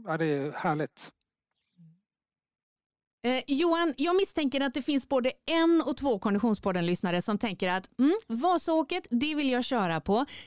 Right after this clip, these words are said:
Speaker 2: Men det där med att få en bra tid, det är ju inte helt ointressant." Hur kommer det att funka i år?
Speaker 1: Jo, men det är så att vi, för att göra det säkert att kunna identifiera de som befinner sig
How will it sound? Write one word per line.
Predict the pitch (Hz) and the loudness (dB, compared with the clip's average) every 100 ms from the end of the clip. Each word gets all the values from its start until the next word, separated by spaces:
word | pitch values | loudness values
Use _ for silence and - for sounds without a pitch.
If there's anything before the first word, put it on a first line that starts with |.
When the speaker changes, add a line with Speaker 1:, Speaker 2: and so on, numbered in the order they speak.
| - | -2
Speaker 2:
Men | 226 277 285 | 4 6 6
det | 285 | 2
där | 285 262 | 2 2
med | 247 262 254 | 2 2 0
att | 262 | -4
få | - 277 | -2 2
en | 269 | 2
bra | 277 254 | 2 0
tid, | - - 392 381 139 160 | -2 0 2 2 -2 -2
det | 262 | -2
är | 392 | 2
ju | |
inte | 381 285 | 2 2
helt | 254 175 214 | 0 0 0
ointressant." | 160 151 175 - - - - - - - | 0 0 -2 -6 -8 -14 -16 -16 -12 0
Hur | 302 | 0
kommer | - 339 311 | 0 2 2
det | 285 320 339 | 2 0 0
att | |
funka | - 262 - 185 175 | 0 0 0 0 2
i | 180 | 0
år? | - - - - _ _ _ _ - - - - _ _ - | -2 -8 -16 -20 _ _ _ _ -20 -20 -20 -20 _ _ -14
Speaker 1:
Jo, | 147 | -8
men | 170 | 2
det | 196 | 4
är | 185 | 4
så | - | 2
att | 151 - | -2 -2
vi, | 156 185 175 175 165 | 2 4 6 4 2
för | - 170 | 0 0
att | 156 | 0
göra | 180 196 | 2 4
det | 226 | 4
säkert | - 170 170 - 156 | 2 2 0 -2 -4
att | 147 - | -4 -6
kunna | 165 156 147 147 | -6 -2 0 0
identifiera | 156 151 147 147 - 175 185 156 147 139 | 0 -4 -4 -6 -2 0 2 2 2 0
de | 139 143 139 131 | -2 -8 -8 -10
som | 143 | -12
befinner | 131 - 147 139 131 | -12 -10 -10 -6 -6
sig | - 135 | -2 -2